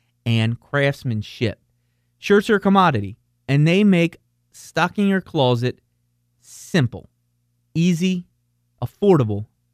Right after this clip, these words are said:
and the perfect fit, guaranteed. They offer free shipping and returns.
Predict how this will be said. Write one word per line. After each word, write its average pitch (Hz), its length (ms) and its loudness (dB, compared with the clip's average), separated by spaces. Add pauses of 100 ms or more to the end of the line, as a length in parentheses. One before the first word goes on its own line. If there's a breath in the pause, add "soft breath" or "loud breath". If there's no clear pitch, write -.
(180)
and 135 280 2
the 139 60 0
perfect - 540 -6
fit, 95 220 -4 (540)
guaranteed. 107 1040 -4 (220)
They 151 80 0
offer 160 180 2
free 220 300 -2
shipping 202 460 -2 (100)
and 175 240 0
returns. 170 800 -2